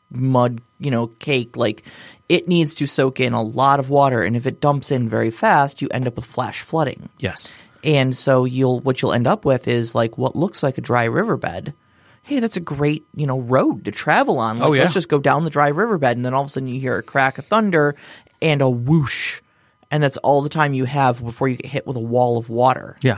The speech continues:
Speaker 1: You know?
Speaker 2: It's a true ambush.
Speaker 1: Mm-hmm.
Speaker 2: You know, if they fail their perception checks, you've been ambushed by water.
Speaker 1: Yep.
Speaker 2: And, and just have to deal with that. And now, now they're dealing with a full-on encounter that has initiative,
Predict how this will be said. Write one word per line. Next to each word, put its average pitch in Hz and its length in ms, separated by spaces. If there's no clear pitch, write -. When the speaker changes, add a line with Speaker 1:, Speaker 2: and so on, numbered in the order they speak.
Speaker 1:
You 131 100
know? 107 260
Speaker 2:
It's - 80
a 120 60
true 120 320
ambush. - 480
Speaker 1:
Mm-hmm. 175 240
Speaker 2:
You 127 100
know, 104 100
if - 80
they 123 120
fail 139 220
their 151 100
perception 160 440
checks, 131 320
you've 117 120
been 139 140
ambushed 123 400
by 110 80
water. 107 360
Speaker 1:
Yep. 143 160
Speaker 2:
And, 113 380
and 101 260
just - 200
have 101 160
to 110 80
deal 139 240
with 113 120
that. 101 160
And 98 140
now, 110 280
now 127 260
they're 165 140
dealing 135 380
with 123 100
a 117 60
full-on 113 420
encounter 110 560
that 107 240
has 160 340
initiative, 151 600